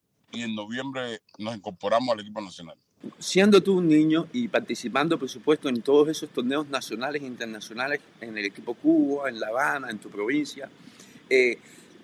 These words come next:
Speaker 2: ¿a ti te gustaba el boxeo? ¿Tú, tú te sentías apasionado por el deporte del boxeo?
Speaker 1: Bueno, el bo-, deporte del boxeo a mí me gustó,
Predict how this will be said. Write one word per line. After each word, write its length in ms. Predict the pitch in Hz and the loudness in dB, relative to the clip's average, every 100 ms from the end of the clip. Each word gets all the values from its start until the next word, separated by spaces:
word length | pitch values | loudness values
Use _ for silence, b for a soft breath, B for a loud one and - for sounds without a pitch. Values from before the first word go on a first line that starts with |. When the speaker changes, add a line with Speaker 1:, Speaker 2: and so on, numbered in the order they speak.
| _ | _
Speaker 2:
¿a 160 | 123 127 | 4 6
ti 140 | 208 | 6
te 100 | 226 | 10
gustaba 320 | 175 156 202 | 8 8 4
el 60 | 202 | 4
boxeo? 420 | 165 151 226 254 | 4 2 2 0
¿Tú, 220 | - 180 | 2 0
tú 200 | 160 190 | 0 -4
te 120 | 196 208 | 2 2
sentías 400 | 185 160 185 180 | 2 2 4 4
apasionado 680 | 160 135 - 123 143 170 | 2 0 -2 -4 -2 -4
por 100 | 151 | -6
el 80 | 147 | -6
deporte 360 | 143 151 151 151 | -6 -8 -6 -8
del 80 | |
boxeo? 260 | 147 143 - 175 - _ _ _ _ _ _ - _ | -8 -14 -14 -20 -20 _ _ _ _ _ _ -20 _
Speaker 1:
Bueno, 200 | 143 170 | 2 2
el 60 | 127 | -2
bo-, 220 | 120 120 | -8 -12
deporte 320 | 120 123 160 | -12 -8 -8
del 100 | 190 | -6
boxeo 320 | 175 151 196 | -10 -6 -2
a 40 | 180 | -2
mí 120 | 185 | -2
me 100 | 185 | -6
gustó, 520 | 170 139 165 170 170 | -6 -8 -6 -6 -6